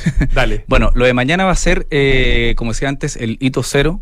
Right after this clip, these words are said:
Speaker 1: Vamos a comenzar con el, primero vamos a introducir de qué va el festival, para empezar a invitar a gente, tenemos distintos agentes que están invitados. Eh, vamos al inicio del conversatorio, en donde va a estar Alex en conjunto con Cata Droguet, hablando cada uno sobre sus temas,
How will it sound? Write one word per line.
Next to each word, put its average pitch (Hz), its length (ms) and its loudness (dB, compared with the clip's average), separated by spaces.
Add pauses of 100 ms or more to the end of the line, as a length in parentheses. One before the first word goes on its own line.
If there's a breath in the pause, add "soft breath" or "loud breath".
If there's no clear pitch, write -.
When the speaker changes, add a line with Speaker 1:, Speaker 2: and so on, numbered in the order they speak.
(100)
Speaker 1:
Vamos 135 760 0
a 123 120 0
comenzar 110 540 -2
con 160 160 -2
el, 147 420 -2
primero 160 280 0
vamos 185 100 -2
a 170 40 -2
introducir 147 380 -2
de 156 140 -2
qué 151 100 2
va 147 80 4
el 143 60 2
festival, - 400 -6
para - 140 -8
empezar 110 280 -6
a 117 40 0
invitar 110 280 0
a 107 60 0
gente, 123 400 0
tenemos 110 260 -4
distintos 113 500 -4
agentes 110 300 -6
que - 80 -12
están 123 180 0
invitados. 135 420 2 (640 loud breath)
Eh, 120 280 4
vamos 139 240 2
al 143 120 0
inicio 143 280 -2
del 143 60 -4
conversatorio, 139 720 -2
en 135 80 -2
donde 113 200 -2
va 123 40 0
a 120 40 0
estar 123 280 -2
Alex 127 320 -2
en 117 80 -6
conjunto 117 460 -6
con 117 160 -2
Cata 127 340 -2
Droguet, 120 420 0 (200)
hablando 165 600 0
cada 160 260 2
uno 170 240 0
sobre 165 320 -2
sus - 260 -10
temas, 180 400 -2